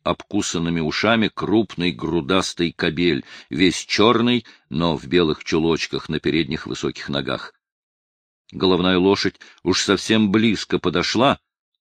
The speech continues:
а он сидел и не шевелился, видимо, решил не пускать в деревню чужой обоз. Остальные собаки все, как одна, поднялись,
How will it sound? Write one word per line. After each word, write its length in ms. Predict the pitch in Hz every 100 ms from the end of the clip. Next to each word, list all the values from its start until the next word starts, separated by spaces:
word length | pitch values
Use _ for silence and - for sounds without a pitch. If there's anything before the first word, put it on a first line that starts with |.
| _
а 140 | - 82
он 180 | 85 78
сидел 520 | - 78 85 95 85 -
и 100 | 80
не 140 | 78
шевелился, 760 | - 76 82 92 78 - 62 - _ _
видимо, 400 | - 92 92 98
решил 460 | 90 87 - 104 98
не 160 | 98 107
пускать 600 | - 101 - 98 90 64
в 100 | 67
деревню 460 | 85 95 107 107
чужой 400 | - 82 82 85
обоз. 400 | 69 62 - - _ _ _ _ _ _ _ -
Остальные 580 | - - 73 69 98 110
собаки 460 | 107 98 101 -
все, 400 | - - 92 92
как 200 | - 82
одна, 460 | 69 69 95 110 - - _ _
поднялись, 760 | - - 78 76 110 110 -